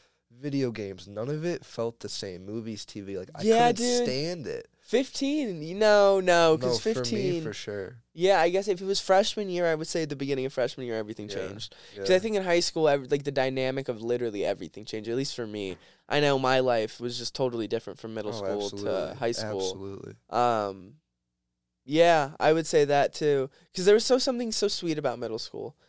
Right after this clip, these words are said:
Speaker 1: Yeah,
Speaker 2: I
Speaker 1: it
Speaker 2: just,
Speaker 1: was
Speaker 2: like, being in middle school, there was no, you had no, you had literally no problem. Like, I remember,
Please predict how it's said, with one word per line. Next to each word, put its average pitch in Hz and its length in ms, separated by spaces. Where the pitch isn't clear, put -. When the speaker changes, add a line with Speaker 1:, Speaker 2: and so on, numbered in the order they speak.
Speaker 1:
Yeah, 139 160
Speaker 2:
I 165 60
Speaker 1:
it 185 140
Speaker 2:
just, 180 220
Speaker 1:
was 185 60
Speaker 2:
like, 160 140
being 180 340
in 170 120
middle 147 220
school, 143 260
there 139 120
was 147 140
no, 160 100
you 165 160
had 190 140
no, 175 240
you 156 200
had 175 160
literally 156 480
no 127 160
problem. 120 400
Like, 127 140
I 127 80
remember, 151 440